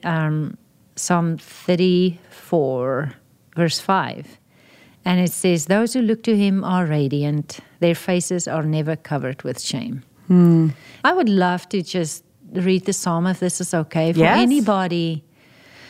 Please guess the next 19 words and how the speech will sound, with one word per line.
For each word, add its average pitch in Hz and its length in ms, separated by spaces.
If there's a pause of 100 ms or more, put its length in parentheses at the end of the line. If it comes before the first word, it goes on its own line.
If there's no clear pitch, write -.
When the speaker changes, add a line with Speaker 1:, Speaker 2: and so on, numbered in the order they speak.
(400)
Speaker 1:
You 254 100
know, 233 120
maybe 220 320
it 226 40
doesn't 214 240
make 214 140
sense 165 400
what 190 160
we're 170 140
saying. 175 380
Maybe 185 220
you're 185 160 (100)
like, 170 140
"Yeah, 185 100
yeah, 180 200
I 160 80
feel 175 300
it 170 160
too." 185 120